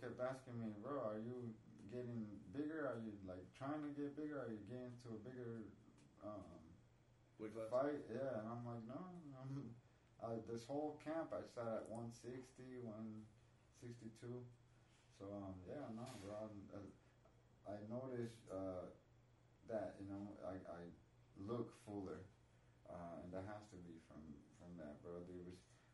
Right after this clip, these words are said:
Speaker 1: we did eight weeks, then the first eight weeks was just strength, pretty much, trying to put some strength on me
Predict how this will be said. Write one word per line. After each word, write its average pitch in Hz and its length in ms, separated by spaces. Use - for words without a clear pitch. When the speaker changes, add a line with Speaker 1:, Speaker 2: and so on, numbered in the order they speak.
Speaker 1:
we 98 140
did 110 180
eight 110 240
weeks, 113 380
then 95 180
the 87 160
first 107 320
eight 101 160
weeks 95 320
was 87 160
just 90 240
strength, 98 380
pretty 101 160
much, 101 300
trying 90 220
to 90 160
put 98 180
some 90 220
strength 104 380
on 104 180
me 101 140